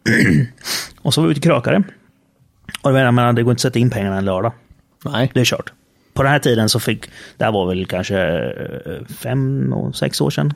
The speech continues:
Speaker 1: någonting nu, är vi. Och på den tiden fick man ju fortfarande ha kontanter. Det är ju förbjudet nu för tiden.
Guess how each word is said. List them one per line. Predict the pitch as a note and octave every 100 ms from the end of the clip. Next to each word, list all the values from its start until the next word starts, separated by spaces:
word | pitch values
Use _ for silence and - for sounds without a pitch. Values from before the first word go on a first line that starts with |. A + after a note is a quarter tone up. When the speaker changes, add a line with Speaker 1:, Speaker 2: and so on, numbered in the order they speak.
| -
Speaker 1:
någonting | C#3+ C#3
nu, | C#3 D#3 - _ - -
är | C#3+
vi. | B2+ D#3 - - - _ _
Och | - A#2
på |
den | C3 F#3
tiden | B2+
fick | C3+ A#2
man | E3
ju |
fortfarande | D#3 - A#2+
ha | A#2
kontanter. | C#3 D3+ - A#2+ A2
Det | A#2
är |
ju | A#2+
förbjudet | A#2+ F#2+ - -
nu |
för | -
tiden. | -